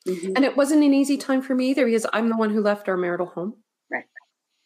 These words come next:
Speaker 2: Super difficult thing to do, especially when you
Speaker 1: Mm-hmm.
Speaker 2: have children.
Speaker 1: Mm-hmm.
Speaker 2: Um, however, it doesn't, just because it is challenging in that moment,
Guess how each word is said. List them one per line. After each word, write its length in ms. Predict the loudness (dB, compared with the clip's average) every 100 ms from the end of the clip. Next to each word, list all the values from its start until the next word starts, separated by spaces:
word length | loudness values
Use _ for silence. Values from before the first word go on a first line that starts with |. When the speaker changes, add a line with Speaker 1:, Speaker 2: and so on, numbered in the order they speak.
| _ _ -20 -20 -20 _ _ _ _
Speaker 2:
Super 480 | -10 -4 0 2 2
difficult 440 | 0 -2 -2 -4
thing 160 | -4 -6
to 80 | -4
do, 160 | -2
especially 480 | -4 -4 -6 -4 -2
when 160 | 2 4
you 80 | 4
Speaker 1:
Mm-hmm. 60 |
Speaker 2:
have 80 | -2 -10
children. 260 | -12 -12 -16 _ _ _ 0
Speaker 1:
Mm-hmm. 680 | 2 2 -2 _ _ -2 2
Speaker 2:
Um, 480 | 2 2 0 -2 -12 -20 -14
however, 760 | 0 2 4 4 2 -2 -2 -16 _ _ _ _ _ _ _ _ _ _ _
it 240 | 0 0 2
doesn't, 400 | 0 2 2 2
just 220 | -2 0
because 400 | -2 2 0 2
it 100 | 2
is 160 | 2 0
challenging 540 | 0 2 2 4 2
in 120 | 2
that 200 | 0 -2
moment, 480 | -4 -2 -2 -2 -6